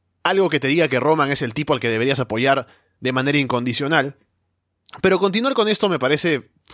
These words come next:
es, pasa a ser terquedad más que, qué sé yo, deseo de, o, o mantenerte firme a,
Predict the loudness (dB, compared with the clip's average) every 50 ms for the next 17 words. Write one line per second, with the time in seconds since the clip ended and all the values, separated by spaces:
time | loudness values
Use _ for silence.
0 | -20 -20 -20 -14 -6 -4 -2 -2 -2 -2 -6 -8 -8 -10 -12 -16 _ _ _ _
1 | _ _ _ _ _ _ _ _ _ _ _ _ _ _ _ _ _ _ _ _
2 | _ _ 0 0 2 2 -2 0 2 0 2 2 2 2 2 2 2 4 4 2
3 | 2 0 -2 -4 -4 -4 -2 -2 0 0 0 0 -2 -4 -6 -10 -12 -18 _ -20
4 | _ _ _ _ _ -6 -4 -4 -2 -2 0 0 0 -2 -4 -6 -10 -14 -16 -16
5 | -18 -14 -10 -8 -6 -2 0 2 2 2 2 0 -2 -2 -4 -6 -8 -12 -16 _
6 | _ _ _ _ _ _ _ _ _ _ _ 2 4 4 2 0 0 -2 0 0
7 | 0 0 0 0 0 0 0 0 0 0 -2 0 0 0 -2